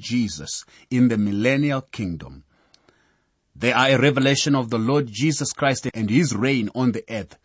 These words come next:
following the great time of tribulation and all the troubles that comes upon men during that period. And now, Psalm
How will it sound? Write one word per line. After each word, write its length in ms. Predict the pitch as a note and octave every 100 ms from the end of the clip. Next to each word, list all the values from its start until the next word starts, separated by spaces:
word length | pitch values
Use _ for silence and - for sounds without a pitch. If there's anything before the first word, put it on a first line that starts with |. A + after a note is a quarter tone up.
| _ _
following 760 | - - F3 G#3 G#3 G#3+ G#3+ F3+
the 120 | F#3
great 440 | C3+ A#2+ D3 - -
time 460 | D3 B2+ A#2+ B2+ - _ -
of 260 | B2+ A#2 - -
tribulation 880 | A#3+ A3 D3+ A2 A2 - - C#2 - _ _ _ _ -
and 100 | G#2+
all 240 | C3 F3
the 140 | E3+ E3
troubles 480 | - D3 C3 C#3 -
that 240 | C3+ -
comes 340 | - B2 B2
upon 460 | A2+ A2+ E3 D#3+ C3
men 300 | B2 F#2 C#2+ _ _ -
during 420 | G#2 A2 A2+ A2 F2+
that 280 | G2+ - - -
period. 560 | A#2 D#2+ D2 B1+ C#2 - _ _ _ _ _ _ _ _ -
And 180 | F#2+ F#2+
now, 280 | C3 B2 F#2+
Psalm 640 | - - F3+ F#3 F#3+ F#3